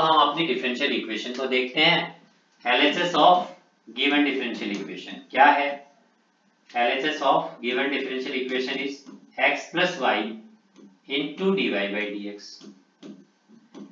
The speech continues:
x plus y into dy by dx।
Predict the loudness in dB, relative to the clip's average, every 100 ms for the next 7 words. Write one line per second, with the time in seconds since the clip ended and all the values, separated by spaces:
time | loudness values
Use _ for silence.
0 | -20 _ -2 -2 -2 -4 -4 -2 0 0
1 | 0 -6 -12 _ _ -8 -8 -6 -6 -6
2 | -6 -6 -4 -4 -6 -8 -12 -16 -20